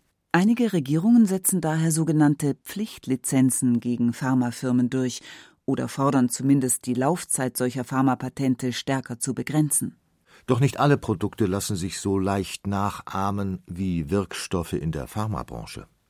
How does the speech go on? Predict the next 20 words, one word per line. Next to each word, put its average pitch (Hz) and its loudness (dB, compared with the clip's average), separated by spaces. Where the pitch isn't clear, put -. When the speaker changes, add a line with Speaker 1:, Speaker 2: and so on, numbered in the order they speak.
Speaker 1:
In 302 0
einigen 247 2
Bereichen 165 0
lässt 190 -4
sich 185 -10
das 175 -4
vielmehr 170 0
gezielt 156 0
verhindern. 180 -2
Dort 208 4
hat 226 -2
sich - -2
eine 165 4
regelrechte 147 -2
schwarze 131 -6
Kunst - -4
etabliert. - -6
Speaker 2:
Deren 139 4
Ziel, 156 0
Reverse 120 4